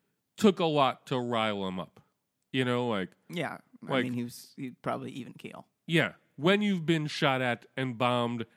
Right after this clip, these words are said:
Speaker 1: and seen people that you know die, somebody, like, slighting you is not going to have the same effect as it
Speaker 2: Right.
Speaker 1: will if, you know, you almo-, if you originally didn't get the job because you had a mustache.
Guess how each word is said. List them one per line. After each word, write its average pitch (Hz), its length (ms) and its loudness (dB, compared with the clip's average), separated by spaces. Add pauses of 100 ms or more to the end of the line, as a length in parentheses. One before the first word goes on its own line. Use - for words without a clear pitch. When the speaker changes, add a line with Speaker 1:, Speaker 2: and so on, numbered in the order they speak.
Speaker 1:
and 117 140 -6
seen 156 280 -2
people 123 320 -4
that 123 120 -4
you 120 140 -2
know 113 240 0
die, 92 560 -2 (500)
somebody, 151 560 2
like, 110 420 -2 (140)
slighting 131 760 -4
you 95 340 -8 (460)
is 131 140 -4
not 135 380 0
going 104 520 0 (480)
to 104 420 -2 (500)
have 139 200 0
the 123 60 -2
same 127 200 -2
effect 120 340 0
as 107 120 -2
it 110 60 -2
Speaker 2:
Right. 113 100 -6
Speaker 1:
will 104 300 -2 (320)
if, - 380 -6 (920)
you 131 140 0
know, 90 160 -4 (260)
you 147 200 4
almo-, 156 260 4
if 156 220 2
you 165 180 -2
originally 156 480 0
didn't 139 160 2
get 127 120 0
the 120 60 -2
job 120 220 0
because 110 200 -8
you 120 80 -2
had 107 60 0
a 98 40 -4
mustache. 98 480 -8